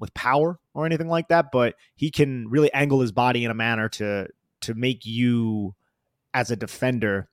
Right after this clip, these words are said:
have a difficult time to really tee him up and bring him down. So what were your thoughts on the addition of Eric Gray?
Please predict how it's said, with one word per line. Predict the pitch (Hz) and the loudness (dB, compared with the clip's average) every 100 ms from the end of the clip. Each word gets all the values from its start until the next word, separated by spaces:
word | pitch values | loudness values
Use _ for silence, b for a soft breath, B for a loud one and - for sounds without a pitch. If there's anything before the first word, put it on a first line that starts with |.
| _ | _
have | - 113 | -6 -4
a | |
difficult | 107 143 131 - 120 107 - | -4 -4 -4 -4 -4 -4 -6
time | - 117 98 92 95 _ _ | -6 -4 -4 -6 -14 _ _
to | - | -12
really | 107 120 113 | -2 0 0
tee | 101 - 113 | -2 -4 -2
him | 113 107 | -2 0
up | 104 - | -2 -4
and | 95 | -6
bring | 98 90 | -6 -4
him | 87 87 | -6 -6
down. | 82 - - | -8 -8 -8
So | 113 | -2
what | 160 | 0
were | 233 | 2
your | 180 | 2
thoughts | 139 135 120 117 - | 2 4 2 2 -6
on | 110 104 | -8 -6
the | 104 | -6
addition | 110 104 98 | -4 -6 -8
of | - 98 - | -10 -10 -6
Eric | 87 76 | -8 -8
Gray? | - 55 | -14 -16